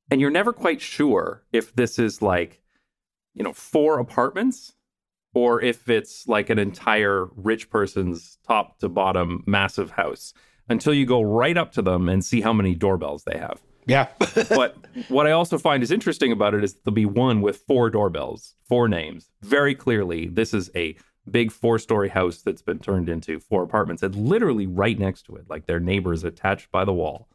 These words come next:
Speaker 1: are a single apartment of someone who must be extraordinarily wealthy to live in that particular neighborhood in this four-story massive home. And that's also a nice thing,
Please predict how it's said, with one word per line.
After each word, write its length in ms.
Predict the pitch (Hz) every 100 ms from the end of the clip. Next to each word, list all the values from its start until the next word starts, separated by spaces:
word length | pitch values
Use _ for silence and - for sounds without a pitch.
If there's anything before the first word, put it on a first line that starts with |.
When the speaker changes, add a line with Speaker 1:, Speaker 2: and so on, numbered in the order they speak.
| _ _ _ -
Speaker 1:
are 140 | 92
a 100 | 98
single 480 | 95 - 120 107 101
apartment 480 | 87 - 78 - - -
of 160 | 92 -
someone 380 | 131 127 117
who 120 | 104 98
must 360 | 92 101 -
be 180 | 85 80 -
extraordinarily 800 | - - 110 113 117 101 95 80
wealthy 460 | 92 107 107 80 - _ -
to 80 | 101
live 160 | 90
in 80 | 85
that 200 | 90 90
particular 600 | - - - - 87 87
neighborhood 540 | 90 104 82 82 76 - _ _
in 140 | 98 90
this 160 | 90
four-story 920 | - - 98 98 - 92 90 85 80 - _ _ _
massive 760 | 95 101 98 95 - 95 90 -
home. 380 | - 143 80 - _ _ _ _ _
And 340 | 104 107 107 - _ _ _ _ _
that's 280 | 127 151 - -
also 420 | 104 107 - 135
a 60 | 131
nice 380 | 101 87 101 -
thing, 440 | - 214 113 -